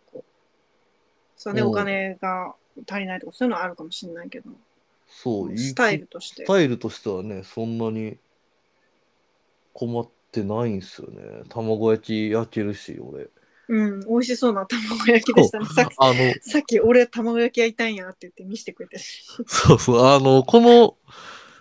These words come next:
Speaker 2: 回撮る前にちょっと、俺の思う丁寧な暮らしをちょっと一瞬でもしてみようと思って。
Speaker 1: <laughs> 分厚くて美味しそうな。あ、卵何個？
Speaker 2: 三つ。
Speaker 1: うわ。
Speaker 2: 半端ないっしょ。
Speaker 1: 豪華っすね。半端ないわ。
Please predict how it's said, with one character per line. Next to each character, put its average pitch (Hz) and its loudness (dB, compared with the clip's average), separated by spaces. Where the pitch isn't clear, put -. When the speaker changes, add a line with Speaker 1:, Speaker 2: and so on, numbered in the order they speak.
Speaker 2:
回 175 4
撮 143 8
る 143 8
前 151 8
に 95 -2
ち - -2
ょ 156 2
っ 156 -14
と、 104 -2
俺 220 8
の 254 4
思 240 4
う 226 0
丁 233 2
寧 135 0
な 95 -10
暮 117 -4
ら 107 -2
し - -10
を 104 -6
ち - -6
ょ - -4
っ 127 -8
と 104 -8
一 113 -6
瞬 156 -4
で 151 2
も 107 0
し - -8
て 156 4
み 151 2
よ 143 6
う 98 -2
と 98 -8
思 98 -12
っ - -14
て。 - -6
Speaker 1:
<laughs> - -20
分 233 -2
厚 240 -4
く 226 -8
て 202 -2
美 196 -2
味 202 -4
し - -12
そ 208 -10
う 196 -8
な。 196 -4
あ、 247 2
卵 285 2
何 233 0
個？ - -18
Speaker 2:
三 120 -8
つ。 - -12
Speaker 1:
う 254 0
わ。 277 0
Speaker 2:
半 214 -6
端 214 0
な 208 -2
い - -2
っ - -4
し - -14
ょ。 202 -10
Speaker 1:
豪 - -
華 - -8
っ - -10
す - -12
ね。 190 -12
半 214 -8
端 233 -4
な 202 -6
い 190 -10
わ。 185 -14